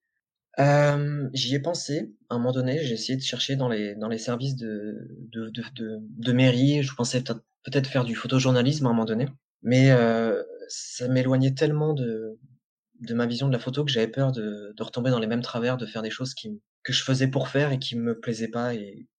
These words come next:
j'ai, je pense que j'avais quand même un grand besoin de me sentir, heu, épanoui et heureux dans ce que je faisais.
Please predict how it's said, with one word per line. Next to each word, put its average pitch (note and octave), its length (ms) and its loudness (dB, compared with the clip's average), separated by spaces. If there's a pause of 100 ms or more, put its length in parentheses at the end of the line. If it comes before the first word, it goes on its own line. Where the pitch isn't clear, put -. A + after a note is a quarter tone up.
(120)
j'ai, A2+ 200 -4
je - 80 -4
pense C#3+ 160 0
que B2+ 100 -2
j'avais G#2 200 -2
quand B2 140 -2
même B2 100 0
un A2+ 80 0
grand A2+ 160 -2
besoin A#2+ 320 0
de A#2+ 60 0
me A2 80 0
sentir, A2 380 -6
heu, G2 200 -12 (200)
épanoui C3 600 4
et A#2+ 80 4
heureux A#2 240 2
dans A#2+ 100 0
ce - 80 -6
que - 80 -10
je - 100 -8
faisais. A2+ 260 -8